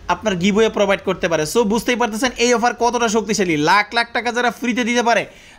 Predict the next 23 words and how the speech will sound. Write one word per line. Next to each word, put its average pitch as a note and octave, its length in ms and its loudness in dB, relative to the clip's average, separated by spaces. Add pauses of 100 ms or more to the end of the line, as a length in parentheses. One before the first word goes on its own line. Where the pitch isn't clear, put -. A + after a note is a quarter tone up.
(120)
তাদের G#3 240 2
অফার G#3 340 2
অবশ্যই, A#3 480 -2 (140)
অবশ্যই C4 480 -2 (360)
আপনার G#3 460 0
এনার্জিবল। A3 520 0 (320)
এখান G#3+ 240 0
থেকে A#3 140 -2
আপনি A#3+ 180 -2
ভালো G3 220 2
একটা A3+ 200 -4
রিওয়ার্ড G3+ 260 2
পাবেন। F#3+ 180 0
ওকে, G#3 180 0
প্রথমত A#3+ 340 -2
লিঙ্কের A3+ 280 0
মধ্যে A#3 160 0
ক্লিক A#3 260 -6
করবেন, C4 200 0
ক্লিক A#3 220 -6
করার B3 240 0
পরে B3 120 0
কীরকম A3+ 380 -4